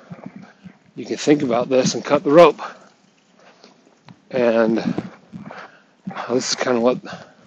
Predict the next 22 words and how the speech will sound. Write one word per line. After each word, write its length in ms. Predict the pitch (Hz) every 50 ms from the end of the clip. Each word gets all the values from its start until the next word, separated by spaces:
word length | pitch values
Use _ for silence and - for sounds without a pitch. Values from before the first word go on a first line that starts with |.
| - - - - - - - - - - - -
this 260 | - - 127 - -
week's 260 | 139 127 127 - -
about, 420 | 139 127 131 139 131 120 - - 113
is 100 | 110 -
cutting 300 | - - 135 139 143 127
that 200 | 127 131 131 139
rope. 320 | 143 120 113 113 - - - - - - - - - _ _ _ _ -
So, 440 | - - - 127 113 107 90 - - - - - _ _ - - - - _ _ _ _ _ _ -
I 60 | 135
don't 120 | 135 143
know 260 | 135 120 104 104 101 - - - - -
care 200 | - 135 127 127
where 220 | 123 127 135 139 127
you're 140 | 120 113 117
at 240 | 123 147 160 156
in 80 | 151 143
life, 520 | 143 143 151 151 143 - - - - - - - _ _ _ - - - - - - _ _ -
if 120 | - -
you, 460 | 151 147 143 143 147 151 147 131 127 120 - - - - _ - - _ _ _ _ _ _ _ _ - - - _ _ _ _ _ _ _ _ _ - - - - - -
uh, 420 | - 117 107 104 104 101 98 104 - - - - -
think 480 | - - - - 147 143 143 139 - -
that 260 | 120 113 110 117